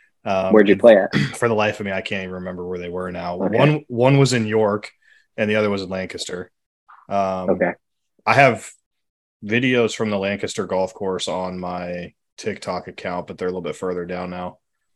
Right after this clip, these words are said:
Speaker 1: I think I have, I have videos from both of 'em. I don't remember what they were called, but I could look 'em up and I could let you know. But I'm sure you guys have been out there and played 'em.
Speaker 2: Probably, yeah. There's only so many in our
Speaker 1: Yeah.
Speaker 2: town, <laughs> so.
Speaker 1: Yeah, and there's
Speaker 2: Yeah.
Speaker 1: only so many months of the year that you can play up there, so.
Speaker 2: Yeah,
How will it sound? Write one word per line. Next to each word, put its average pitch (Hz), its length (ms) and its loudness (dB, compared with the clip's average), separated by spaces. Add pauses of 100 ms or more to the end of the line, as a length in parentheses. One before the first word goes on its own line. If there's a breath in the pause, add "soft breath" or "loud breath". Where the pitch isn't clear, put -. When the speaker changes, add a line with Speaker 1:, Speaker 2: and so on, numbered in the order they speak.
(380)
Speaker 1:
I 98 60 -6
think 151 200 2
I 98 60 6
have, 98 320 -2
I 110 100 0
have 117 160 4
videos 98 320 -2
from 92 160 -10
both 87 240 -6
of 87 100 -8
'em. 87 300 -10
I 101 80 -2
don't 107 140 -2
remember 95 260 -8
what 92 160 -10
they 92 80 -6
were 87 80 -8
called, 87 240 -4
but 95 80 -4
I 104 80 2
could 101 140 -4
look 87 160 -6
'em 85 80 -8
up 82 160 -8
and 85 100 -10
I 82 40 -14
could 80 100 -12
let 82 180 -12
you 73 60 -18
know. 85 200 -14
But 92 220 -4
I'm - 140 -2
sure 113 160 -2
you 98 120 -6
guys 180 180 -8
have - 80 -12
been 175 100 -10
out 170 140 -8
there 175 100 -6
and 175 100 -6
played 92 180 -10
'em. - 120 -12 (880)
Speaker 2:
Probably, 90 460 4
yeah. 90 220 6 (140)
There's 113 160 10
only 110 180 10
so 110 180 6
many 98 320 6
in 90 80 2
our 90 160 0 (160)
Speaker 1:
Yeah. 117 140 4
Speaker 2:
town, 104 140 -2
<laughs> - 40 -20
so. - 160 -2 (180)
Speaker 1:
Yeah, 98 280 0
and 120 180 4
there's 135 140 6
Speaker 2:
Yeah. 135 40 6
Speaker 1:
only 120 120 4
so 117 140 0
many 113 140 2
months 104 260 -2
of 101 40 -10
the 98 80 -6
year 101 180 -2
that 98 80 -6
you 92 80 -10
can 95 80 -14
play 98 240 -8
up 92 80 -10
there, 95 200 -8
so. 101 260 -12 (460)
Speaker 2:
Yeah, 92 280 6